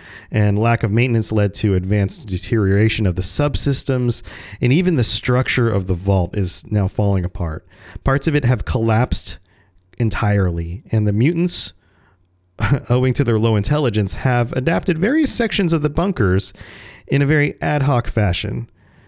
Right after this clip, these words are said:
For example, the medical recovery rooms were turned into makeshift prison cells meant to store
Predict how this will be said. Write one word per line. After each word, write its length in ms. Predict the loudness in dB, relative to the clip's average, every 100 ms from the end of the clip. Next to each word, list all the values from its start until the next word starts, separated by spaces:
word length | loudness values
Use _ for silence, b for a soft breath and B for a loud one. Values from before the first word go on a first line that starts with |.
| b b b -2
For 100 | 0
example, 520 | 2 2 2 2 0
the 120 | 0
medical 500 | 0 2 0 0 2
recovery 520 | 2 0 0 2 4 4
rooms 380 | 4 2 0
were 140 | 0 -2
turned 440 | -2 -2 0 0
into 300 | 0 0 0
makeshift 720 | 0 2 0 -2 -4 -4 -8 -4
prison 360 | -2 0 -2
cells 520 | -2 -2 -2 -2 -2
meant 240 | 0 -2 -2
to 140 | -4
store 460 | -2 -2 0 0 -2